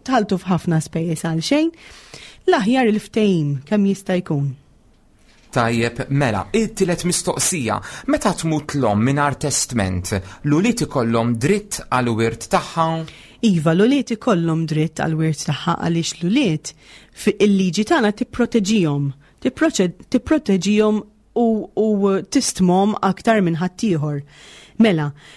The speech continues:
Speaker 1: jekk persuna, ġenitur, l-om jew il-missier ma jagħmilx differenza, eh, tiġi nieqsa mingħajr testament, allura se tidħol, kif semmejna l-ewwel, il-liġi tal-in-, tal-intestacy.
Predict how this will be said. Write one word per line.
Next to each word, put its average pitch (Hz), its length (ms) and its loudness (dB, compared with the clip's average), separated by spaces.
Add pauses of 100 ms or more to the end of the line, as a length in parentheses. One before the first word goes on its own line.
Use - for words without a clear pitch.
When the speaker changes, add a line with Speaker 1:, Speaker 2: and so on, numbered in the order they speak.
(100)
Speaker 1:
jekk 294 320 2
persuna, 185 600 2
ġenitur, 170 640 2 (300)
l-om 202 260 4
jew 196 140 4
il-missier 196 340 0
ma 190 80 2
jagħmilx 180 280 0
differenza, 160 640 -2 (640)
eh, 185 260 0
tiġi 226 300 4
nieqsa 185 360 0
mingħajr 180 540 2
testament, 208 760 0
allura 226 380 2
se 285 140 -2
tidħol, 214 460 0 (240)
kif - 180 -8
semmejna 185 400 2
l-ewwel, 190 400 2
il-liġi 180 600 0 (560)
tal-in-, 175 320 2 (240)
tal-intestacy. 180 760 0